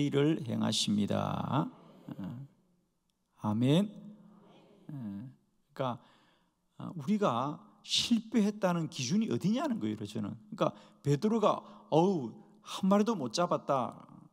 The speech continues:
어우, 한 마리도 못 잡았네. 실패했네라는 기준이 어디냐는 거예요. 그냥 하루라는 기준이에요.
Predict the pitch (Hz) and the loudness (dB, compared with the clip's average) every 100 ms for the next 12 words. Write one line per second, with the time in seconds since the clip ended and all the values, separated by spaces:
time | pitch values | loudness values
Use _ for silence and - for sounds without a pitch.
0 | _ _ - 127 160 160 117 - - _ | _ _ -4 2 4 2 -2 -8 -18 _
1 | _ _ _ _ _ _ _ _ _ _ | _ _ _ _ _ _ _ _ _ _
2 | _ - - - 180 190 202 156 117 165 | _ -18 -12 0 2 4 4 2 -2 -2
3 | 143 120 127 151 127 - 220 208 202 196 | -2 -2 -2 -2 -2 0 0 2 2 2
4 | 160 175 180 139 - 147 202 302 113 117 | 2 2 0 -2 -6 -4 -2 -2 -2 0
5 | 220 277 - 98 - - _ _ _ _ | 0 0 -4 -8 -10 -12 _ _ _ _
6 | _ _ _ _ _ _ - 277 233 - | _ _ _ _ _ _ -6 -4 -2 -4
7 | 214 302 302 226 - 139 202 160 110 117 | -4 -2 -2 -2 -4 -4 -2 -2 -4 -8